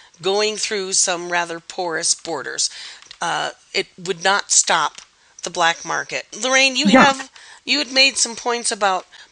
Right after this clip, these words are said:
Speaker 1: po-, um, poaching is not the main driver of the rhino trade. Can you help us understand that?
Speaker 2: Okay, let's first just say that, that the, the, the rhino which are on Appendix two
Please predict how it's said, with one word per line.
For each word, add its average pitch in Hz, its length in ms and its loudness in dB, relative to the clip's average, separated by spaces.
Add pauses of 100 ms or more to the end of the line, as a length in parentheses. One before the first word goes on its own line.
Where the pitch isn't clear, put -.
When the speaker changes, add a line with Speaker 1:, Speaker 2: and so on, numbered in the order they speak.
Speaker 1:
po-, - 120 -4 (100)
um, 175 320 0 (760)
poaching 180 580 2 (220)
is 208 220 0
not 220 280 0
the 269 100 -4
main 208 320 0
driver 185 640 -2 (200)
of 190 140 -4
the 180 80 -4
rhino 165 340 -2
trade. 139 400 -2 (320)
Can 254 160 -2
you 277 80 -2
help 277 180 -2
us 240 160 4
understand 208 540 -2
that? 196 220 2 (920)
Speaker 2:
Okay, 202 240 4 (280)
let's 220 260 4
first 403 240 8
just 392 160 0 (280)
say 226 160 10
that, 185 200 6
that 202 200 8
the, 170 440 6
the, 190 360 4
the 196 280 6 (340)
rhino 294 560 8
which 240 300 0
are 240 180 10
on 214 240 4
Appendix 240 580 2
two 185 380 4